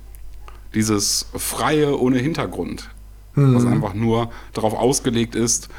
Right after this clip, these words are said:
Speaker 1: möglichst viele Leute in der Halle zu quetschen.
Speaker 2: Mhm. Mhm.
Speaker 1: Ja, also das war für mich ein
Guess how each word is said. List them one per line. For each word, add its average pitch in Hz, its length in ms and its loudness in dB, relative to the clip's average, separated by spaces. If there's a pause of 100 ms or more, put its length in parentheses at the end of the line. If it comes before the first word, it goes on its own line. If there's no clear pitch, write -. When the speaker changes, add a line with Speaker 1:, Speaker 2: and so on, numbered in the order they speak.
(160)
Speaker 1:
möglichst 131 420 2
viele 123 160 0
Leute 131 300 2
in 107 100 4
der 107 100 2
Halle 139 160 0
zu - 120 -2
quetschen. - 420 -2
Speaker 2:
Mhm. 107 80 0 (360)
Mhm. 113 380 0 (420)
Speaker 1:
Ja, 107 160 -2
also 117 140 0
das 98 160 -2
war 98 80 0
für 95 120 -6
mich 95 180 -2
ein 90 220 -2